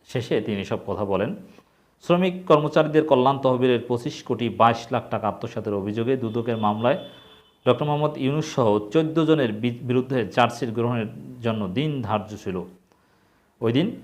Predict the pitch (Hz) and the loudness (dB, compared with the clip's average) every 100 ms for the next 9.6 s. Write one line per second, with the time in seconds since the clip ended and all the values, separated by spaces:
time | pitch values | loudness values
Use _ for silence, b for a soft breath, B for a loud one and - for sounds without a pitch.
0 | - b b b b - 120 127 127 123 | -20 b b b b -2 4 6 4 2
1 | 127 120 - 120 120 120 123 120 117 113 | 4 4 2 -2 0 0 0 2 2 0
2 | 107 123 131 113 110 110 117 113 107 110 | -2 -2 -2 -2 0 0 0 -2 0 0
3 | 113 110 104 107 120 110 110 107 107 - | -2 -4 -4 -2 2 2 0 -2 -4 -6
4 | 123 101 101 107 101 113 151 117 - 113 | -6 -2 0 0 -2 -2 0 -2 -6 -2
5 | 120 113 110 110 107 - 120 113 113 101 | 2 4 2 0 -2 0 2 4 2 0
6 | 107 107 104 98 107 107 120 - 104 104 | -4 -2 0 2 0 0 -2 -4 -6 -4
7 | 101 101 131 131 131 127 - B _ 120 | -4 -2 -2 -2 -2 -4 -8 B _ 2
8 | 120 120 120 117 110 107 101 98 98 101 | 4 2 -2 -4 0 2 0 -4 -6 -6
9 | 98 98 - 90 90 101 | -6 -6 -6 -6 -4 -4